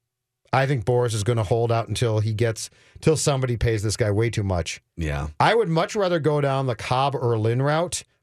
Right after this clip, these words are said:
Speaker 1: on a somewhat reasonable contract than ta-, than, than roll the dice on a guy who had a great two thousand fifteen.
Speaker 2: Yeah. And Cobb or Lynn would definitely help your rotation, especially if Lynn got back to where he was before the surgery, where he was, like, a legit playoff rotations.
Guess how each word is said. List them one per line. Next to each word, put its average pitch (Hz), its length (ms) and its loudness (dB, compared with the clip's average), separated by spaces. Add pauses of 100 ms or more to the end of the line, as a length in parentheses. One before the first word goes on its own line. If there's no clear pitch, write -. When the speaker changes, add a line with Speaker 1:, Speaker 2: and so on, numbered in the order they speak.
(140)
Speaker 1:
on 127 160 2
a 123 180 0
somewhat 143 460 0
reasonable 147 380 0
contract 151 680 0 (440)
than 123 160 0
ta-, 135 260 0
than, 127 280 0
than 127 120 2
roll 131 140 2
the 127 80 0
dice 127 220 0
on 120 40 0
a 117 40 0
guy 120 140 2
who 120 100 2
had 117 80 2
a 107 40 -2
great 110 200 0
two 120 100 0
thousand 95 280 -2
fifteen. 90 340 -2
Speaker 2:
Yeah. 73 180 -2 (140)
And 143 120 2
Cobb 151 400 0
or 139 160 0
Lynn 110 480 0
would 104 140 -2
definitely 117 380 0
help 92 340 -2
your 104 100 0
rotation, 90 680 -2
especially 170 400 0
if 107 100 -2
Lynn 104 280 0
got 95 240 -2
back 95 200 0
to 98 80 -2
where 98 140 0
he 104 100 -2
was 101 220 -2
before 107 300 -2
the 92 80 -2
surgery, 101 420 0
where 95 120 -2
he 98 140 -2
was, 110 200 -2
like, 92 180 -4
a 110 60 -2
legit 98 400 -2
playoff 104 420 -2
rotations. 95 640 -2